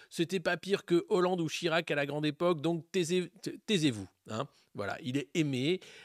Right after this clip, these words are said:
euh, et puis, et puis, voilà, il nous refait exactement, en fait, l'entourloupe du grand débat, c'est-à-dire qu'il se met en scène devant des gens, il choisit différents thèmes,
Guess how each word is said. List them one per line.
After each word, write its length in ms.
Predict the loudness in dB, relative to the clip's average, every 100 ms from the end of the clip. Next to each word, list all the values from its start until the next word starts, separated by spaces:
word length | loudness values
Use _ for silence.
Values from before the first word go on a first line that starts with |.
| -10 -2
euh, 420 | 0 2 0 0 -4
et 80 |
puis, 320 | -8 -6 -2 -2
et 60 |
puis, 260 | -4 -8 -6
voilà, 320 | -4 -2 -2
il 160 | -4 -4
nous 100 | 0
refait 460 | -2 2 2 2
exactement, 1120 | 0 -2 -4 -4 -6 0 2 2 0 0 0
en 40 | -2
fait, 460 | 0 0 2 -2 -10 -12 -20 -10
l'entourloupe 600 | 0 2 2 2 2 0
du 100 | -2
grand 200 | 0 0
débat, 300 | 2 4 4
c'est-à-dire 440 | 2 0 0 0 -4
qu'il 120 | -8
se 140 | 0
met 220 | 2 2 0
en 80 |
scène 280 | -2 -2 -2
devant 220 | -2 -2
des 140 | -2 -2
gens, 260 | -2 -2 -6 -18 -20 -6
il 100 | -4
choisit 320 | 4 6 6
différents 380 | -2 2 2 2
thèmes, 340 | 4 4 4